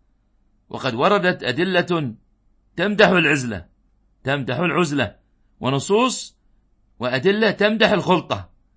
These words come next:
لا بد من التوفيق بينها. العزلة هي الاعتزال، تجنب الشيء بالبدن أو بالقلب أو بهما معا.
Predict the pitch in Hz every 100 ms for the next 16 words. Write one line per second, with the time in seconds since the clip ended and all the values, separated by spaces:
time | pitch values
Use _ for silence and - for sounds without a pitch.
0 | - 139 139 143 135 131 131 131 127 120
1 | 151 143 113 113 104 101 95 90 _ _
2 | _ _ _ _ _ _ _ - 98 170
3 | 196 208 202 185 180 196 233 202 - _
4 | _ _ _ 120 139 202 196 165 - 196
5 | 185 165 180 196 180 160 _ - 107 107
6 | 127 185 202 - _ _ _ _ _ _
7 | - 120 117 165 175 175 175 190 208 165